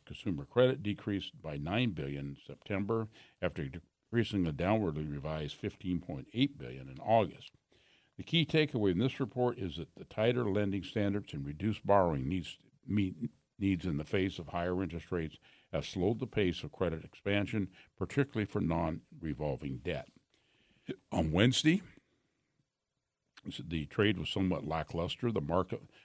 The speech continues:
was in a steady grind lower through most of the morning without any, uh, strong directional deli-, drivers.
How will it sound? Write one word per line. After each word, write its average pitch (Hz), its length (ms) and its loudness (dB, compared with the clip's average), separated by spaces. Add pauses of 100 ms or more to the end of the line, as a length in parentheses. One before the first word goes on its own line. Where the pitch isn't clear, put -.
(120)
was 78 160 -2
in 73 120 2
a 71 60 -2
steady 82 320 0
grind 76 340 2
lower 90 280 2
through - 200 -6
most 82 340 -2
of 71 80 -6
the 71 60 -4
morning 85 380 0
without 78 480 -2
any, 90 360 -4 (500)
uh, - 40 -20 (180)
strong 90 540 4 (340)
directional 82 540 -4 (220)
deli-, 73 420 -4
drivers. 87 560 0